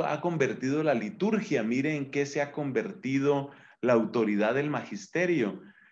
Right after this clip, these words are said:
Mire esa confusión, estamos al borde del cisma en Alemania y bueno, presentan ese tipo de argumentos. De modo que la persona que va por ese lado tradicionalista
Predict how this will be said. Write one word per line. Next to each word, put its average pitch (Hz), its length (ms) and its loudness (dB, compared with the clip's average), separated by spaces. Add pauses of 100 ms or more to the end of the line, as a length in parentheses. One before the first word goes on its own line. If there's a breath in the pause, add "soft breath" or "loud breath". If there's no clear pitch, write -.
(160 loud breath)
Mire 156 300 8
esa 180 240 2
confusión, 131 640 0
estamos 147 460 -2
al 113 120 0
borde 135 380 0
del 107 180 2
cisma 190 540 2
en 113 100 2
Alemania 117 640 2
y 101 80 0
bueno, 156 380 2 (420 soft breath)
presentan 185 500 4
ese 160 180 -2
tipo 160 260 -2
de 143 80 6
argumentos. 101 720 -2 (480 loud breath)
De 135 80 4
modo 202 260 8
que 226 100 4
la 175 140 6
persona 156 440 0
que 165 100 2
va 139 180 4
por 170 160 0
ese 165 220 0
lado 156 340 2
tradicionalista 104 1120 -6